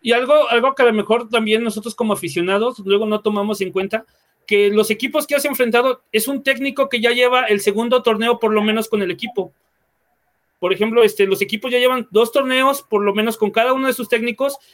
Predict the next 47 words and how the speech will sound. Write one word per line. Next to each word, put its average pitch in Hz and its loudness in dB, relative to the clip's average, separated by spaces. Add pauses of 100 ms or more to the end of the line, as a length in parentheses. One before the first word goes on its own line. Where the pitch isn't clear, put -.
(120)
ya 214 0
con 233 0
una 240 0
tempora-, 220 2
una 226 0
pretemporada 214 0
completa, 220 0 (300)
con 196 2
un 226 0
conocimiento 220 0
de 214 4
la 196 4
liga, 214 0
que 202 4
eso 202 2
ayuda 220 2
mucho. 196 -4 (500)
Entonces, 190 -4
ahorita 220 2
no 220 -2
se 226 -8
nos 220 -6
olvide 214 0
que, 214 0 (320)
pese 190 -2
a 147 -4
que 202 -2
sí 220 -2
se 240 -2
tuvo 262 -2
un 269 0
tiempo 254 0
largo 240 4
de, 190 2
después 202 0
por 214 0
lo 196 2
del 175 0
Mundial 170 0
y 208 4
el 202 0
parón 196 0
todo 220 2
este, 220 -2 (400)
pero 208 2
al 208 2
final 233 -2